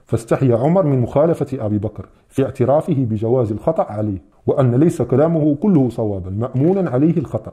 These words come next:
ويدل على ذلك أن عمر بن الخطاب أقر عند موته أنه لم يقض في الكلالة بشيء، وقد اعترف أنه لم يفهمها.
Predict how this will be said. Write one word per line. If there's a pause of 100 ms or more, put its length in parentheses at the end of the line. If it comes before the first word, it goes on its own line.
(160)
ويدل
على
ذلك
أن
عمر
بن
الخطاب (140)
أقر (280)
عند
موته (200)
أنه
لم
يقض
في
الكلالة
بشيء، (220)
وقد
اعترف
أنه
لم
يفهمها.